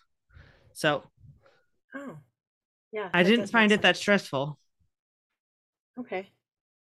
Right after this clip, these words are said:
Speaker 1: I was fine with it. But when I was listening, um, and then when I listened to our episode today, 'cause it just dropped today and we're recording again today, which is kinda cool.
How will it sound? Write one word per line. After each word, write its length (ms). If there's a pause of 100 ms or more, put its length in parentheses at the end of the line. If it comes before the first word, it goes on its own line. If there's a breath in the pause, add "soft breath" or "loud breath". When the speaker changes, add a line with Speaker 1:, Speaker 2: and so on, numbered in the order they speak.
(580)
Speaker 1:
I 100
was 120
fine 200
with 140
it. 220 (400 loud breath)
But 320
when 200
I 100
was 260
listening, 680 (760 soft breath)
um, 420
and 160
then 120
when 120
I 100
listened 320
to 100
our 80
episode 380
today, 520
'cause 160
it 100
just 240
dropped 280
today 580
and 160
we're 120
recording 640
again 320
today, 320
which 220
is 80
kinda 340
cool. 380